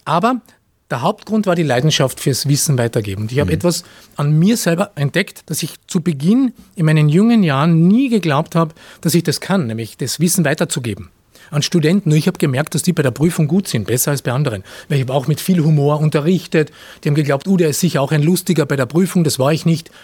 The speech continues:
Speaker 1: Habe ganz eine hohe
Speaker 2: <laughs>
Speaker 1: Dropout-Quote produziert. Dann haben die Studenten das irgendwann verstanden.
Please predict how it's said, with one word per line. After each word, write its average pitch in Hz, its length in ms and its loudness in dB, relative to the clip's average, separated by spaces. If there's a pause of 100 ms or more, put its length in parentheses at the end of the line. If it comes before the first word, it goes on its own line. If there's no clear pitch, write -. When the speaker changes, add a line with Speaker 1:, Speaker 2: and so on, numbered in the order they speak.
(240)
Speaker 1:
Habe 123 120 -10
ganz 131 200 -4
eine 139 100 -2
hohe 139 100 -2
Speaker 2:
<laughs> 143 200 2
Speaker 1:
Dropout-Quote 170 520 0
produziert. 156 500 -2
Dann 139 60 2
haben 131 100 0
die 131 60 -2
Studenten 131 360 0
das 120 100 2
irgendwann 123 300 0
verstanden. 147 520 0